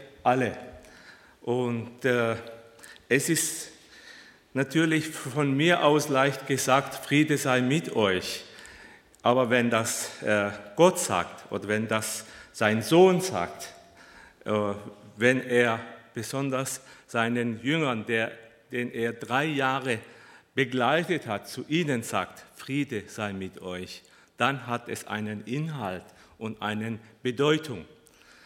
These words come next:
„Friede sei mit euch.“ Ja, Frieden suchen wir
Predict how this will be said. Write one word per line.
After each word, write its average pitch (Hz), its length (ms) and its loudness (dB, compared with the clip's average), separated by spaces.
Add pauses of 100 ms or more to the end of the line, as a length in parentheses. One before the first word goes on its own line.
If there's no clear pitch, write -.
(640)
„Friede 180 480 0
sei 175 220 2
mit 180 240 0
euch.“ 117 460 -2 (500)
Ja, 117 140 -2
Frieden 170 580 0
suchen 190 480 -2
wir 104 300 -2